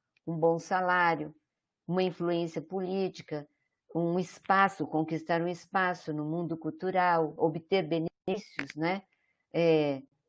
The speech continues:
a partir, né, de alguma modalidade de poder. Em alguma modalidade de poder que se dá dentro de um determinado campo,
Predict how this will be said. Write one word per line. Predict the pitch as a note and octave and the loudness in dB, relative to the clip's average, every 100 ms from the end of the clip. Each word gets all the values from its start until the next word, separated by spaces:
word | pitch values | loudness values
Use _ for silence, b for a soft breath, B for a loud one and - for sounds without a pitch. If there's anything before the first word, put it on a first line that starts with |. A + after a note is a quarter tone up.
| _ - _ _ _ | _ -20 _ _ _
a | D#3+ E3 | -2 0
partir, | F3+ F3 - - G3+ A#3 A#3 | 2 0 0 -8 2 4 2
né, | E3 F3 F#3 | 0 0 0
de | D3+ | 4
alguma | E3+ D#3 D3+ A#3 B3+ | 4 4 2 2 4
modalidade | A3+ F3+ F#3 F#3 E3 F3+ F#3+ | 2 4 4 4 2 0 -2
de | G#3 | -6
poder. | - A#3+ D3+ B2+ F#2 _ _ _ _ _ - | 2 0 2 -2 -4 _ _ _ _ _ -6
Em | E3 E3 | 0 2
alguma | E3+ A3 B3 A#3 | 4 6 6 4
modalidade | G3 F3 E3+ D#3+ F3 G#3+ F#3+ | 2 0 0 0 0 0 -4
de | F3+ | -8
poder | - E3 D#3 F3 G3+ A3 _ _ _ _ _ | -4 -2 2 2 2 -2 _ _ _ _ _
que | - | -6
se | E3 F3+ | -4 -4
dá | D#3 F#3 | 4 6
dentro | G#3 F#3 F#3 E3+ | 6 0 -4 -6
de | E3+ | -6
um | E3 | -4
determinado | E3 E3+ E3 D#3+ D#3+ D#3+ G3+ | -2 -2 -2 0 0 -2 -6
campo, | - F#3+ A3+ B3+ | -4 -4 -4 -6